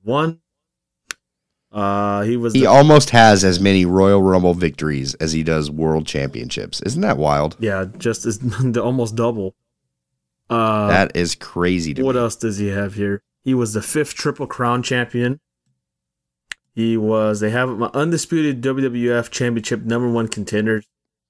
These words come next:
Speaker 1: uh, tournament winner, two thousand two. He has two Slammies, which was one of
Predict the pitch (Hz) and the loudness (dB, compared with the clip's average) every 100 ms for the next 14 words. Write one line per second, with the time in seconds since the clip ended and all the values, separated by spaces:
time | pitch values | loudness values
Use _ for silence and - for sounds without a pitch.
0 | _ _ _ - 113 95 92 - 117 117 | _ _ _ -8 -4 -4 -8 -8 -4 -2
1 | 117 120 117 123 123 123 - 117 117 113 | 0 -2 -2 -2 -2 -2 -4 -2 -2 -2
2 | 110 - 113 110 110 _ _ _ _ - | -4 -2 -2 -2 -6 _ _ _ _ -6
3 | 110 - 170 147 - 127 123 120 127 _ | -6 -2 -4 -2 -2 -2 0 -2 -4 _
4 | _ _ _ _ _ _ - 120 110 123 | _ _ _ _ _ _ -4 -4 -2 -2
5 | 120 107 113 120 123 120 110 | -2 -2 -2 -2 0 0 -2